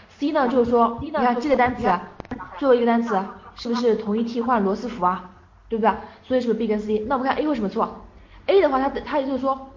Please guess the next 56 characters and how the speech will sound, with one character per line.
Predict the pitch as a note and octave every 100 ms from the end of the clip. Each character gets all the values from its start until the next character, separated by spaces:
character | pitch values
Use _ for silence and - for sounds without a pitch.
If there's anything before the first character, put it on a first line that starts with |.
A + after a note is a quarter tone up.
| - - - - - - -
他 | - D#4+
在 | D4
学 | - - F3+ G3+
艺 | D#4
术 | C4+ F3+
的 | -
时 | -
候， | - - - -
所 | D4+
以 |
整 | D4+ F#3+
篇 | C4
文 | B3+
章 | B3+
没 | A#3+
有 | D4
讲 | F3+
过 | G3
他 |
学 | A3 - F#3
艺 | C4+
术 | C#4+ F3+
的 |
时 | E3+ E3+
候， | D3
对 | G#3
吧？ | A3 A3 - - - -
好， | G#3+
那 | A3+ A#3+
D | D#4+ D4+
呢， | A3+
为 | G#3+
什 | G3
么 |
错 | F3+ G3+
了？ | E3 - - - - - - - _ _ _ _ _ _ - - -
他 | C4+
说 | C#4+ C#4+ C#4+ -
一 | C#4
些 | D4
印 | C#4 D4
象 | A3+ A3+ G3+
派 | A#3+
的 | F#3 D#3+
画 | A#3+ G3
家 | G3 F#3+
在， | G#3
在 | - A3+
模 | G3 F#3+ A#3+
仿 | A3+
他 | G3 G#3
的 |
这 | F#3
个 | G3+
作 | B3+ A3+
品， | G3